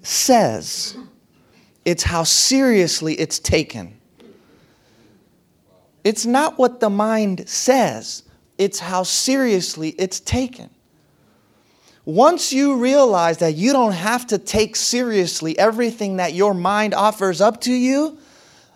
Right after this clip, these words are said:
life becomes real funny. Really, 'cause you start realizing how ridiculous of a thought, how ridiculous of an interpretation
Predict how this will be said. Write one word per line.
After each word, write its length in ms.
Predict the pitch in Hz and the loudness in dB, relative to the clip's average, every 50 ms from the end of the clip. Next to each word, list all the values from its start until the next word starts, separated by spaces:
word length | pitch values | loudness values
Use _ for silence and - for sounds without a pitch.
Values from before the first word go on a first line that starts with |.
| _ - - - _ _ _ _ _ _ _ _ - | _ -20 -20 -20 _ _ _ _ _ _ _ _ -4
life 260 | 143 160 175 208 233 | 2 4 4 4 2
becomes 320 | 233 190 - 165 160 139 127 | 0 -4 -6 -6 -8 -6 -4
real 160 | 143 175 180 | -2 -4 -4
funny. 480 | 170 - 160 175 165 123 107 - _ _ _ _ _ _ _ _ _ _ _ _ _ _ _ _ - - - | -4 -6 -8 -8 -8 -8 -12 -16 _ _ _ _ _ _ _ _ _ _ _ _ _ _ _ _ -20 -6 0
Really, 240 | - 208 240 214 131 | 4 6 6 6 4
'cause 300 | - - - 160 151 147 | 0 -4 -4 -2 0 0
you 100 | 185 226 | 0 0
start 280 | 254 - 226 185 170 170 | 0 2 2 2 2 4
realizing 500 | 196 220 226 208 180 165 143 151 151 147 | 4 4 4 4 4 2 2 -2 -6 -6
how 260 | 143 170 185 185 175 | -4 -2 0 0 0
ridiculous 1200 | 160 151 147 143 135 139 147 - 285 349 339 - - 190 160 127 113 98 - - - - - - - - - | 0 -2 -4 -4 -6 -6 -2 0 0 0 0 0 -2 -2 -2 -2 -4 -8 -8 -8 -10 -10 -12 -14 -6 0 0
of 140 | 180 - 170 | 2 2 2
a 60 | 180 | 0
thought, 420 | 175 - - 269 240 - - - - | 0 0 -2 -2 -2 -2 -6 -10 -10
how 220 | - - 202 208 | -4 -2 0 0
ridiculous 880 | 196 185 190 170 156 156 240 320 370 - - 208 165 135 127 135 - 165 | 2 0 -2 -2 0 2 4 4 4 4 0 -4 -4 -4 -4 -4 0 0
of 120 | 165 165 | 0 0
an 60 | 175 | 0
interpretation 920 | 180 175 170 - 208 208 202 202 190 190 208 214 208 196 - - 131 135 139 | -2 -2 -2 0 0 0 0 0 -2 0 0 0 0 0 -2 -4 -6 -10 -10